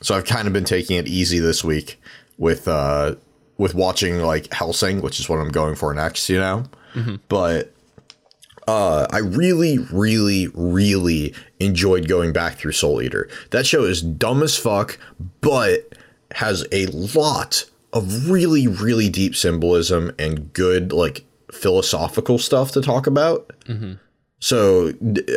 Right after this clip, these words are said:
Speaker 1: I don't know if you remember, but there's this whole, uh, c-, contrasting, like, battling sides between order and madness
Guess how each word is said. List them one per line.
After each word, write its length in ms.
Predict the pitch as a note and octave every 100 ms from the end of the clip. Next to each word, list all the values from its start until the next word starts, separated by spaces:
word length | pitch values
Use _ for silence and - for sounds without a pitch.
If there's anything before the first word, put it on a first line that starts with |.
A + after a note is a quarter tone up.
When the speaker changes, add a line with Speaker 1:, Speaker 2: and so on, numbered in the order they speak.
| -
Speaker 1:
I 120 | C3
don't 140 | D3+
know 120 | D3 C#3+
if 80 | C3
you 100 | B2
remember, 460 | G2+ E2 G2 E2
but 140 | C#2+ -
there's 180 | A2+ G#2
this 140 | G#2
whole, 800 | - - D#3+ D#3+ E3 D#3 C3+ - _ _ _
uh, 600 | - G2+ F#2 E2 D2+ C2 - - _ _ _
c-, 340 | - - - - - G#2+
contrasting, 1200 | - - B2+ B2+ B2 C#3+ B2 B2 - A#2+ G#2+ F#2 F2+
like, 360 | G2 F2 D#2+ - - - - -
battling 840 | F#2+ E2+ - A2+ A2+ A#2 A#2 G#2
sides 520 | F#2+ - F#2+ G2+ G2+ -
between 480 | F#2+ - G#2+ F#2 - -
order 540 | F#2+ G2+ G2 A2 A2 - -
and 260 | E2+ D#2
madness 840 | D#2+ E2 G2 A#2 D3 - - -